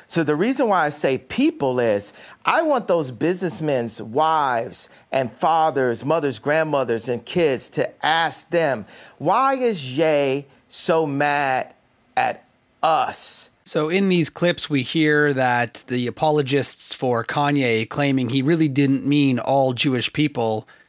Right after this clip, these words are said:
Speaker 2: was, in fact, his intention. He was blaming all Jewish people because, in his analogy, it happens in his culture where one person is blamed for something and the whole group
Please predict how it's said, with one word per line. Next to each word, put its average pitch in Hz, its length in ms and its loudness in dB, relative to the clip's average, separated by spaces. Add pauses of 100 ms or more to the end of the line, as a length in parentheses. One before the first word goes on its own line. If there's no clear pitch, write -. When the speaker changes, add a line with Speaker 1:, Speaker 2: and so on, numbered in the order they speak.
(220)
Speaker 2:
was, 156 400 2
in 135 140 -2
fact, 131 400 0
his 127 180 -2
intention. 123 540 -2
He 123 260 -4
was 135 400 0
blaming 127 420 0
all 123 280 0
Jewish 110 340 -4
people 147 400 -4
because, 135 680 0
in 127 180 -2
his 135 300 0
analogy, 127 720 0 (100)
it 127 140 -6
happens 131 420 0
in 113 140 -2
his 180 240 -2
culture 127 600 -2
where 120 520 0
one 131 380 0
person 139 420 0
is 117 220 -2
blamed 127 520 0
for 117 220 -4
something 131 540 0
and 120 160 -2
the 120 80 -2
whole 143 260 0
group 156 420 0